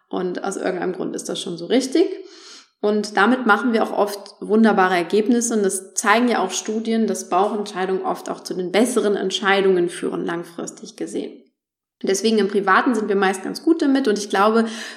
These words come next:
du als Hörerin meines Podcasts auch, ähm, dann hast du dich ja auch schon viel mit diesen weiblichen Themen wie Intuition, mit Flow und Leichtigkeit und so weiter beschäftigt.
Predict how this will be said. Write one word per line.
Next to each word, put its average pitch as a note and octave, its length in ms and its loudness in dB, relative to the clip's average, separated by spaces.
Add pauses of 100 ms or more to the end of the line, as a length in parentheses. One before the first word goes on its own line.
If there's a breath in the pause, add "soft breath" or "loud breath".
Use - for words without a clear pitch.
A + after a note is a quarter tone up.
du G#3+ 100 4
als G3+ 260 4
Hörerin A3 320 4
meines G3 260 0
Podcasts G3+ 760 -6
auch, A#3 360 4 (320 loud breath)
ähm, F#3 240 -2
dann F#3+ 200 -4
hast B3+ 200 0
du A3+ 60 2
dich G#3+ 140 4
ja - 140 0
auch G3+ 80 -2
schon G3+ 200 -4
viel G3+ 160 -2
mit G3 180 -4
diesen F3+ 220 -4
weiblichen F#3 500 0
Themen F3 320 -4
wie - 100 -2
Intuition, F#3+ 800 -2
mit G3 180 -4
Flow F3 640 2
und G#3 160 -2
Leichtigkeit F#3 680 -2
und F3 140 -6
so F3 140 -10
weiter E3+ 300 -6
beschäftigt. - 880 -10